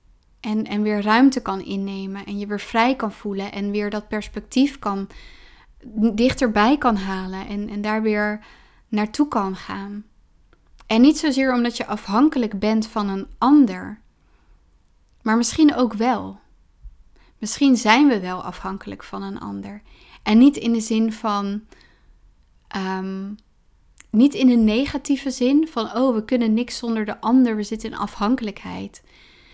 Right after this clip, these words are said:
Het is denk ik ook een illusie om te denken dat we onafhankelijk moeten zijn.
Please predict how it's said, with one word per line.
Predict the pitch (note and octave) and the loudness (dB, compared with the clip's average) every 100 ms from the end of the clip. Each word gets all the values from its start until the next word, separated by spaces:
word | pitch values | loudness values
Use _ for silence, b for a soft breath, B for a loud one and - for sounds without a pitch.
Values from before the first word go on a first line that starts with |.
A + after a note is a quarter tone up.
| b b | b b
Het | G#3+ | -2
is | B3+ | -2
denk | A#3+ A#3+ | 2 0
ik | B3 A#3+ | 0 -2
ook | A#3+ C4 | -4 -2
een | A#3+ | -4
illusie | - A3 A3+ C4+ B3 - | -2 0 2 2 0 -4
om | G#3+ | -6
te | A3 | -4
denken | G3+ A3+ A#3+ | -4 -2 -2
dat | G#3 G3+ | -6 -8
we | - - | -14 -4
onafhankelijk | A3+ B3+ B3 G3+ - G3+ A#3 B3 G#3 | 4 4 4 -6 -6 -2 0 0 -4
moeten | G3 G#3 G3+ | -4 -4 -8
zijn. | F#3+ A3 G#3+ G3 F#3+ | -6 -2 -2 -4 -10